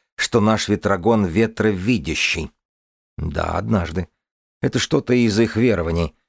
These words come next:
Мне доводилось слышать нечто похожее и от других Ветрогонов. И что с того?" "Это связано с могуществом Ветрогона,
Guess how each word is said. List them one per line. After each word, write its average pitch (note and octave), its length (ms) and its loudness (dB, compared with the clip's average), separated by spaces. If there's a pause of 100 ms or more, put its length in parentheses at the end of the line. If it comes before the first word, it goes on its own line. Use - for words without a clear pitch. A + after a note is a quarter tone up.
(160)
Мне G2+ 240 2
доводилось G2 540 2
слышать G2 440 -2
нечто G#2+ 300 0
похожее G2 580 0
и A2 140 -4
от G#2 140 0
других G#2+ 400 0
Ветрогонов. E2+ 600 -2 (320)
И - 80 -4
что - 220 -2
с - 80 -6
того?" A#2 300 -4 (840)
"Это G2 220 -2
связано G2 580 2
с - 100 -4
могуществом F#2+ 720 0
Ветрогона, G2 720 0